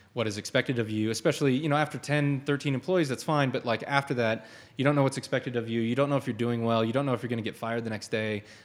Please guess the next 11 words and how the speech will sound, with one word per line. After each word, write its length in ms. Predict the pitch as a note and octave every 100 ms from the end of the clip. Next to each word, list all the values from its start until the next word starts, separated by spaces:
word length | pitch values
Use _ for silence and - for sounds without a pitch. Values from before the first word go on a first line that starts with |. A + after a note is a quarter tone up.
| -
Like, 160 | A2 G#2+
you 80 |
don't, 240 | B2+ B2+ - C3
you 80 |
don't 300 | A#2+ B2+ -
know 180 | C3 C3
what, 340 | B2+ A#2+ - -
what 240 | A#2 A#2+
your 120 | A2+
expectations 560 | A2 - - F#3+ C3+ G#2+
are. 260 | G2 G2